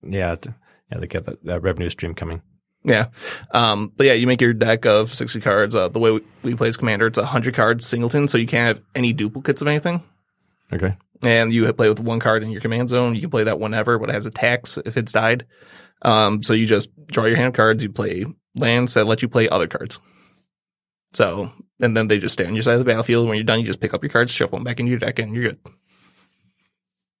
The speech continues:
Speaker 1: So, wh-, what, do you just keep points then on a, on a scorecard or something like that?
Speaker 2: You start with a life total.
Speaker 1: But it's just like a, a paper or something like that? You just write down your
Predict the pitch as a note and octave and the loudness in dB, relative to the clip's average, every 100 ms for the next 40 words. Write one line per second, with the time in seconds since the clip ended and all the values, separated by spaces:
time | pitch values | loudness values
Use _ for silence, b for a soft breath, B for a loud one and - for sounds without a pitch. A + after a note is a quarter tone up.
0 | _ _ - A2+ B2+ A2 G#2+ - A#2+ G#2+ | _ _ -12 -2 0 0 -2 -6 -10 -8
1 | - A2+ E2+ E2+ - - F#2+ G2+ - G#2+ | 2 2 2 -4 -10 -4 -2 -2 0 0
2 | G#2 F#2 F2 E2+ - - G2+ - A2 A2 | 2 0 -4 -6 -8 -6 -6 -2 -4 -4
3 | - A#2 A#2 A#2+ - - D#3+ C3 B2 A2+ | -8 -8 -8 0 2 4 4 4 6 6
4 | G#2+ F#2+ G2 G#2+ - G#2 A2 A2 B B | 6 4 2 2 4 4 2 -2 B B
5 | B _ _ _ _ _ _ _ _ _ | B _ _ _ _ _ _ _ _ _
6 | - E2 E2 E2+ F2 F#2 - F#2 - _ | -6 -4 -4 -6 -6 -10 -14 -20 -20 _
7 | - - G2 G2+ G2 F#2+ F#2+ F2+ F2 - | -8 0 0 0 -4 -4 -4 -4 -6 -4
8 | F2 F2 E2+ E2+ | -4 -4 -6 -10